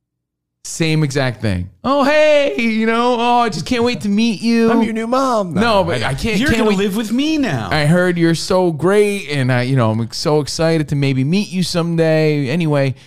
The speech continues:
Speaker 1: have fun, guys. Bye, bye, bye."
Speaker 2: Yeah.
Speaker 1: Few days later, remember, him and
Speaker 2: Yeah.
Speaker 1: the ex live together still.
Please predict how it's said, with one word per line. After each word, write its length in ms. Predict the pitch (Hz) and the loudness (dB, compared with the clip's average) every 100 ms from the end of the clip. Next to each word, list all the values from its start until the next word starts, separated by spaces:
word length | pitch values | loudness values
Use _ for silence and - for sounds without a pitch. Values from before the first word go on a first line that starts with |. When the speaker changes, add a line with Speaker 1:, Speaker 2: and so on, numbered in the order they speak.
| - | -8
Speaker 1:
have 200 | 214 254 | -2 -2
fun, 300 | 262 277 269 | 0 0 0
guys. 400 | 247 240 240 226 | 0 0 0 -2
Bye, 400 | - 226 220 220 | -2 0 0 0
bye, 440 | 180 180 190 185 | 0 0 0 0
bye." 220 | 180 220 226 | -2 -2 0
Speaker 2:
Yeah. 260 | 170 123 - _ _ - _ _ _ _ _ _ _ _ _ _ _ _ _ _ _ _ _ _ _ _ _ _ _ _ _ _ _ _ _ _ _ _ _ _ _ _ _ - | 0 -2 -6 _ _ -20 _ _ _ _ _ _ _ _ _ _ _ _ _ _ _ _ _ _ _ _ _ _ _ _ _ _ _ _ _ _ _ _ _ _ _ _ _ -18
Speaker 1:
Few 600 | - 131 135 131 123 110 - _ | -4 2 4 4 0 -6 -18 _
days 360 | - 135 127 117 | -2 0 0 0
later, 760 | 120 120 127 139 131 131 135 135 - _ _ _ _ _ _ _ - | 2 2 2 0 0 0 -2 -6 -14 _ _ _ _ _ _ _ -2
remember, 300 | 143 131 113 | 0 2 2
him 280 | 110 143 147 | 2 2 2
and 80 | |
Speaker 2:
Yeah. 120 | 196 151 | 2 2
Speaker 1:
the 60 | |
ex 200 | 139 - | -2 -4
live 280 | 127 135 175 | -2 0 0
together 360 | - 107 98 92 | 0 0 0 -2
still. 460 | - 90 90 107 | -2 -2 -2 -2